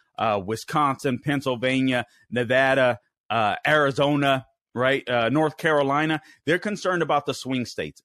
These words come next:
They know that Biden knows that he doesn't have a chance in Ohio, and he knows that he doesn't have a chance in, in Florida. But this is what makes this guy disgusting,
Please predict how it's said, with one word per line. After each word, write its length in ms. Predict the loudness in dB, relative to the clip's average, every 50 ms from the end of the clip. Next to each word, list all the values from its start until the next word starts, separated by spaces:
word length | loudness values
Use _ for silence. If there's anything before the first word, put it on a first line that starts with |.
| _ _
They 200 | -2 0 0 0
know 240 | 2 2 2 2 2
that 280 | 2 2 0 0 -2 -6
Biden 420 | -6 -4 0 0 2 2 0 0
knows 260 | -2 0 0 -2 0 -2
that 120 | -2 -2
he 80 | -2 -4
doesn't 320 | -2 -2 -2 -2 -2 -4
have 160 | -4 -2 -4
a 60 | -4
chance 320 | -6 -4 -6 -6 -6 -6 -6 -6
in 100 | -4 -4
Ohio, 600 | -4 -4 -4 -2 -2 0 0 0 0 -2 -4 -8 _ -20 -20 -20 -14 _
and 80 | -6 -4
he 60 | -2
knows 240 | 0 0 0 0 0
that 120 | 0 0
he 80 | 0 0
doesn't 260 | 0 -2 -2 -2 -4
have 180 | -4 -2 -4 -4
a 60 | -4
chance 320 | -6 -6 -6 -6 -4 -4
in, 100 | -4 -6 -6 _ _ _ _ _
in 100 | -6 -6
Florida. 360 | -4 -2 0 0 2 2 0 0
But 180 | -2 -4 -2
this 160 | -4 -4 -4
is 100 | -6 -4
what 180 | -2 -2 -2 0
makes 280 | 0 -2 -4 -4 -6 -8
this 180 | -10 -10 -4
guy 200 | -2 0 0 0
disgusting, 640 | -2 -4 -8 -8 -4 -4 -4 -4 -4 -8 -12 -12